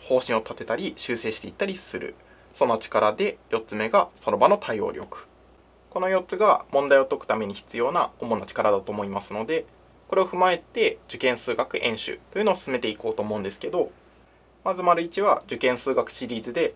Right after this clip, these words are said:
ちゃんとやっておりますので、ここでは使わないことにして、この受験数学演習では丸二、丸三、丸四、この四つの力を上げていくということを目的としてやっていこうと思うんですが、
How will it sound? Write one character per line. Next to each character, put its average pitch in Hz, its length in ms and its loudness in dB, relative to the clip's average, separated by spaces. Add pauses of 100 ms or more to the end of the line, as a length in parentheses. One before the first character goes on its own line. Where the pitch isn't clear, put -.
ち - 60 -10
ゃ 113 60 2
ん 110 40 -2
と 113 80 -2
や 101 80 4
っ - 40 -8
て 104 80 -6
お 104 40 -4
り 107 60 -6
ま 104 100 -4
す - 120 -8
の 110 120 -2
で、 156 200 0 (340)
こ - 100 -4
こ 170 80 4
で 185 60 6
は 143 120 8
使 - 140 -4
わ 110 80 6
な 107 100 2
い 107 40 -2
こ - 120 -12
と 107 80 -4
に 101 120 -6
し - 80 -14
て、 - 260 -4 (460)
こ 170 80 0
の 147 80 2
受 127 100 -4
験 156 180 2
数 160 140 -4
学 151 220 0
演 151 140 -2
習 147 220 -4
で 151 100 -2
は 185 220 2 (180)
丸 120 200 2
二、 185 200 -4
丸 110 160 0
三、 - 340 -2
丸 104 200 2
四、 95 200 -8 (380)
こ 190 100 0
の 190 60 2
四 185 100 2
つ 190 100 -6
の 143 100 2
力 175 280 2
を - 40 4
上 117 80 -2
げ 113 80 0
て 107 140 -6
い 90 80 -8
く - 220 -12 (140)
と 131 80 -4
い - 20 -2
う 123 60 -4
こ 170 120 -6
と 196 80 2
を 160 60 4
目 127 200 -2
的 - 180 -10
と 131 120 -4
し - 80 -8
て - 220 -4 (140)
や 113 100 0
っ - 40 -4
て 120 100 -6
い 110 60 -6
こ 107 140 -2
う - 40 -6
と 107 80 -6
思 104 120 -2
う 101 40 -2
ん 98 40 -8
で - 80 -14
す - 120 -14
が、 156 220 4